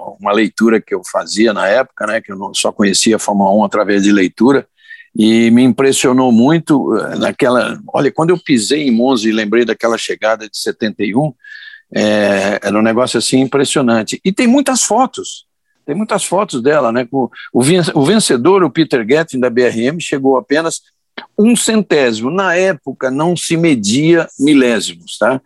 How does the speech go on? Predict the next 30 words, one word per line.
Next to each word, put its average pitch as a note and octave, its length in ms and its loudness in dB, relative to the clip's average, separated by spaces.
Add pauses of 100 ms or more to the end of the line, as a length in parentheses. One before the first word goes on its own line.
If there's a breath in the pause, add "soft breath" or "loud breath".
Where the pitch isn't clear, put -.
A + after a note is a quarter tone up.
(320 loud breath)
Então, C3+ 240 -2
um F#3 180 2
centésimo D3+ 760 0
à B2+ 60 -2
frente B2+ 360 -4
do A2 160 0
Ronnie A#2 220 -2
Peterson, C#3+ 720 -2
da G2+ 140 0
March, B2 520 -2 (600 loud breath)
e, A#2 1080 2 (100)
e, - 280 -10
e, - 920 0
mas - 280 0
eram F#3+ 180 4
três F#3 460 2
na G#2+ 100 2
chegada. F2+ 500 -2 (400 loud breath)
E A#2+ 120 2
foram F3+ 580 2
oito G#3 540 2
líderes E3 480 -2
diferentes D3 680 -2
e D3+ 60 -2
vinte E3 480 0
e - 60 -2
seis - 520 0
trocas D#3+ 480 -2
de D#3 100 -2
liderança D3+ 800 0